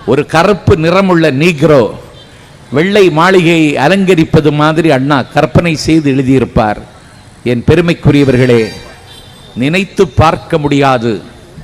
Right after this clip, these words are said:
ஒரு ஆபிரகாம் லிங்கன் நடத்திய போராட்டம் நூறாண்டு முடிந்ததற்கு பிறகும் அடிமை முறை அகலவில்லை. நூறு ஆண்டுகளுக்கு பிறகு அதை மீண்டும்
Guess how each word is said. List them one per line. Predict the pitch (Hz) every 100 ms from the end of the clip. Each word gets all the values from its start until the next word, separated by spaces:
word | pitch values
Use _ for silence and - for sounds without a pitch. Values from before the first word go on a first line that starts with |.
| - - - - - - -
ஒரு | 127
ஆபிரகாம் | 147 175 202 202 196 180
லிங்கன் | 170 156 147
நடத்திய | 143 151 147 131
போராட்டம் | - 147 147 - 120 101 92 - - - - - - - - -
நூறாண்டு | 165 254 262 262 254 240
முடிந்ததற்கு | 233 202 208 196 -
பிறகும் | 196 180 170 165
அடிமை | 147 175 170
முறை | 156 147 135 - 117
அகலவில்லை. | 120 165 135 123 113 101 104 - - - - - -
நூறு | 147 226 254
ஆண்டுகளுக்கு | 226 269 294 262 262 - 208
பிறகு | - 180 156 147 113 - - - - -
அதை | - 143
மீண்டும் | 151 175 233 254 262 247 185 135